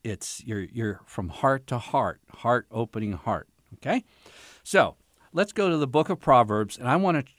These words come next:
show you, okay, how Proverbs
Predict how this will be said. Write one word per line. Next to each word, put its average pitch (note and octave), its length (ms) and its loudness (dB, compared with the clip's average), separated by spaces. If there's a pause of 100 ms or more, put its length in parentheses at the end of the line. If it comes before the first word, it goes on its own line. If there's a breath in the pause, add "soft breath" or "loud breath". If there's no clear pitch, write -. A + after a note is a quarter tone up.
show G3+ 440 -2
you, E2+ 400 -6 (600 soft breath)
okay, F#2 320 -10 (200 soft breath)
how E3 240 2
Proverbs D3+ 1080 0